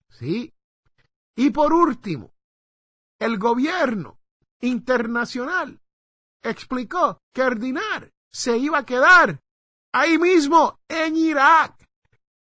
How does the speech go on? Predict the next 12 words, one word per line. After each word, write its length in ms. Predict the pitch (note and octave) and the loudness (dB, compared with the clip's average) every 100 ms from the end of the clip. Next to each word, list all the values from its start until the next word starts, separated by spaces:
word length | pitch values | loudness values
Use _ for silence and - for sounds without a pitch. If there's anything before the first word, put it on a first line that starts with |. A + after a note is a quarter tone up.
| - | -12
Sí, 500 | - A3 C#4 B3 D4 | -4 -4 -4 -8 -10
señoras 560 | - G#3+ F#3+ B3 C#4 B3+ | -6 -4 -4 -4 -4 -4
y 80 | |
señores, 520 | B3 B3+ B3+ C4 F#3 - _ | -6 -6 -4 -4 -6 -12 _
no 400 | D#3 F3 C#4 D4+ | -2 2 2 2
pongan 520 | B3 A3 F3 A#2+ - _ - | 2 0 -2 -12 -18 _ -4
todos 380 | D4+ D4+ C#4+ | 0 0 0
sus 160 | C#4+ C4 | -2 -4
huevos 600 | D4 F#4 F4 D4 D3+ - _ _ | -2 0 0 -2 -8 -12 _ _
en 180 | A#3 A3 | -6 -4
una 240 | A#3 C4+ | -4 -4
canasta. 720 | C4 A#3 A3+ C4 - - - | -6 -6 -4 -6 -8 -14 -18